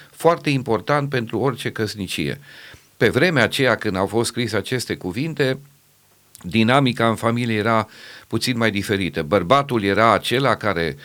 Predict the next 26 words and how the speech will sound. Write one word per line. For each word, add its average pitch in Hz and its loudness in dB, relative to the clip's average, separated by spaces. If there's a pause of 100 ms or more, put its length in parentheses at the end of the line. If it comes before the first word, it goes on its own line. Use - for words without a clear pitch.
(140)
mergea 110 2
la 113 4
război, 98 2
mergea 98 0
la 95 2
oaste 123 2 (360)
și - -4
foarte 127 2
mult 135 2
din 107 -2 (120)
timp 165 0
și-l 127 -2
petreceau 147 -2
luptând. 170 -2
Astea 120 0
erau 123 0 (260)
vremurile. 101 -2 (280)
Când 131 4
nu 135 4
lupta, 135 2
era 127 0
ocupat, 131 0
eh, 110 -4 (480)
lucru 113 -6
câmpului 113 -4
sau, 85 -6